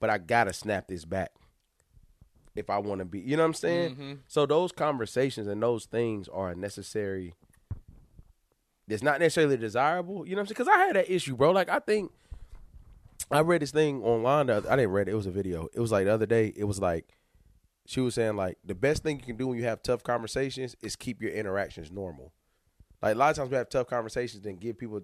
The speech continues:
Speaker 1: days to breathe on it. But, like, me and my homeboy, to tell you that we, we talk almost every day, right?
Speaker 2: Mm-hmm.
Speaker 1: When we have tough conversations, the next day I say, "Hit him up," like, "What up?" Now, the conversation may not be as long,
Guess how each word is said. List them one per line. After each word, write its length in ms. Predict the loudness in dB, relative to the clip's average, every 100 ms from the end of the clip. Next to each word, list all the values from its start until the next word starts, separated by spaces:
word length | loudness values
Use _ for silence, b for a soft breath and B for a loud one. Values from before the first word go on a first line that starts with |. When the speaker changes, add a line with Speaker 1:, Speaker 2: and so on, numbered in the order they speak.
| -10
Speaker 1:
days 240 | -4 -4 -4
to 100 | -8
breathe 320 | -4 -4 -2
on 160 | -4 -6
it. 140 | -8 b b b 0
But, 100 | 2
like, 260 | 2 0
me 280 | -8 -2 0
and 80 | 0
my 60 | 0
homeboy, 280 | 0 0 -2
to 80 |
tell 100 | 0
you 40 | -2
that 100 | -2
we, 160 | -2 -6
we 140 | -10 -2
talk 260 | 0 2
almost 240 | 0 -2 -4
every 160 | -4
day, 160 | -2 0
right? 240 | 0 -2 -4
Speaker 2:
Mm-hmm. 240 | -18 -16 -10
Speaker 1:
When 120 | -2
we 100 | 2
have 180 | 2 0
tough 160 | -2 -4
conversations, 420 | -4 -4 -6 -6
the 60 | -2
next 160 | -2
day 100 | 0
I 40 | -2
say, 120 | -2
"Hit 100 | -4
him 80 | -6
up," 100 | -6
like, 160 | -8
"What 180 | -8 -4
up?" 200 | -4 -4
Now, 100 | -6
the 80 | -6
conversation 540 | -4 -4 -4 -4 -2
may 100 | 0
not 160 | 0 0
be 120 | 0
as 120 | -4
long, 400 | -2 0 2 0